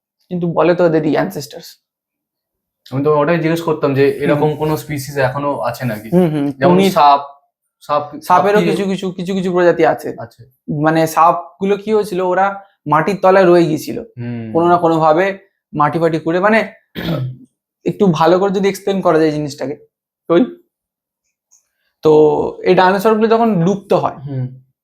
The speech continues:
Speaker 1: ঠিক আছে, তখন কি হয়েছিল, একটা বড় অ্যাস্টেরয়েড পড়েছিল পৃথিবীতে, আর লোকেশনটা ছিল হচ্ছে Gulf of মেক্সিকোতে।
Speaker 2: হুম।
Speaker 1: ওখানে এখনো ক্রেটারের দাগটা আছে, যে যেখানে পড়েছিল না, ওখানটা একটা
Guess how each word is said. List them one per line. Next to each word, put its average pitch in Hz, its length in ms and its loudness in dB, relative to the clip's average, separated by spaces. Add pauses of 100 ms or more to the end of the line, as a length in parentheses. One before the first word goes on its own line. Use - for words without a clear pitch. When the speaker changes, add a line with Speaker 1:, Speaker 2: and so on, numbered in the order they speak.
Speaker 1:
ঠিক 185 120 0
আছে, 175 180 -4
তখন 185 340 0
কি 214 180 2
হয়েছিল, 208 260 2
একটা 247 180 2
বড় 180 280 4
অ্যাস্টেরয়েড 190 520 2 (800)
পড়েছিল 156 400 2 (340)
পৃথিবীতে, 139 480 -2 (380)
আর 143 240 4
লোকেশনটা 196 540 2
ছিল 214 200 0
হচ্ছে 233 240 2
Gulf 175 460 2
of 214 220 2
মেক্সিকোতে। 160 760 -4
Speaker 2:
হুম। 123 300 -8
Speaker 1:
ওখানে 190 220 0
এখনো 180 240 0
ক্রেটারের 160 420 2
দাগটা 139 320 0
আছে, 131 220 -6 (540)
যে 139 240 0
যেখানে 151 240 2
পড়েছিল 160 340 0
না, 349 100 0
ওখানটা 180 220 -2
একটা 175 240 -2